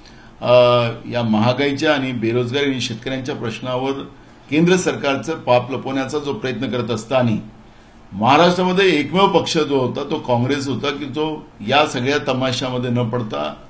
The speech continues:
जनतेचे प्रश्न घेऊन रस्त्यावर युद्ध करणारा हा, अ, महाराष्ट्रामध्ये काँग्रेस पक्ष होता. महागाईची लढाई काँग्रेस रोज रस्त्यावर लढते आहे. आमचं पुण्यामध्ये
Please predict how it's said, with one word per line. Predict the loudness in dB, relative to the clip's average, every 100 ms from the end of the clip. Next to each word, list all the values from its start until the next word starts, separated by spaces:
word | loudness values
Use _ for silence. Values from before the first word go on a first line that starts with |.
| -8
जनतेचे | -4 -2 0 0
प्रश्न | 0 -2 -2 -2
घेऊन | -2 -2 -2
रस्त्यावर | -6 -6 -2 0 2 2 0 -12 -20 -20 -8
युद्ध | -4 2 6 6
करणारा | 6 4 2 2 -2 -4
हा, | -6 -6 -10 -8 -6
अ, |
महाराष्ट्रामध्ये | -2 0 0 -2 -2 -4 -2 -4
काँग्रेस | -2 0 0 -4 -4
पक्ष | -6 -2
होता. | -4 -2 -4 -6 -12 -20 -20 -12
महागाईची | -2 0 4 4 4 2
लढाई | 2 4 2
काँग्रेस | 0 0 0 -2 2
रोज | 4 6
रस्त्यावर | 2 2 0
लढते | 2 0 0
आहे. | -2 -4 -10 -20 -20 -20 -18 -6
आमचं | -4 0 2 4 2 -2 -14 -20 -12
पुण्यामध्ये | -2 4 4 4 2 2 0